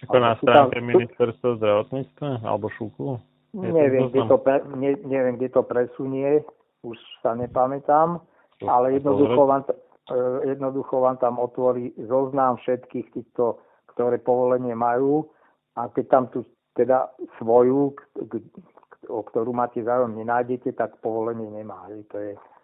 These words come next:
Speaker 2: taká verifikácia. A ide o,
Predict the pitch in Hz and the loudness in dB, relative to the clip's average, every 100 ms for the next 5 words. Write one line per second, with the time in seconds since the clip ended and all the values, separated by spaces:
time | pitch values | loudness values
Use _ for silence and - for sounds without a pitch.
0 | _ - 110 110 110 117 117 - 113 123 | _ -14 -8 -6 -4 -6 -8 -10 -2 -2
1 | 117 135 127 143 156 _ _ _ _ _ | -2 -2 0 0 -2 _ _ _ _ _
2 | _ _ _ _ _ _ _ _ _ _ | _ _ _ _ _ _ _ _ _ _
3 | _ _ _ _ _ _ _ _ _ _ | _ _ _ _ _ _ _ _ _ _
4 | 127 117 120 117 - - _ _ _ - | 0 6 6 4 -2 -18 _ _ _ -6
5 | 147 175 175 160 | 2 6 6 4